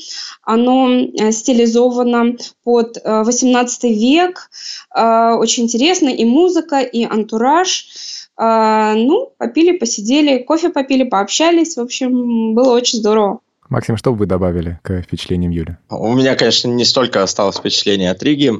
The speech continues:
Speaker 3: м, потому что, ну, она всё-таки какая-то такая, м, более современная. Там, Таллин, он больше навевает такой средневековое,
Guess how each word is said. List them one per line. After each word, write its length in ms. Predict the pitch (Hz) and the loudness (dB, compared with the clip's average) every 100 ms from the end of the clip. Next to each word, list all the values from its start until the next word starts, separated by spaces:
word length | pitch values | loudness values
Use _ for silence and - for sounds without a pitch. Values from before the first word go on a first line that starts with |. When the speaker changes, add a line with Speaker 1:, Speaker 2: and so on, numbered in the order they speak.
| - _ - | -8 _ -20
Speaker 3:
м, 300 | - - 95 | -16 -12 -10
потому 320 | - 101 101 | -4 -2 -2
что, 240 | - 95 | -2 0
ну, 140 | 101 123 | 2 2
она 220 | 110 117 110 | 2 2 0
всё-таки 420 | - 107 95 92 | -2 -2 -2 -6
какая-то 440 | - - 98 95 | -6 -2 -2 -2
такая, 420 | 87 87 95 92 87 | -6 -4 0 0 0
м, 420 | 82 - 80 90 | -4 -8 -8 -2
более 360 | 107 117 104 | 0 2 2
современная. 760 | 95 - 95 98 104 95 92 82 | 2 -2 -4 -2 0 0 -2 -4
Там, 760 | - 82 82 80 80 80 82 - - | -6 -8 -8 -10 -10 -8 -8 -8 -2
Таллин, 320 | 120 120 101 | 0 2 0
он 160 | 98 | -2
больше 260 | 101 117 110 | 0 -2 -2
навевает 460 | 101 101 107 104 101 | -4 0 0 0 -2
такой 260 | 92 95 | -6 -4
средневековое, 1000 | - 98 104 104 104 127 120 107 95 90 | -4 -4 0 0 0 0 2 2 2 -2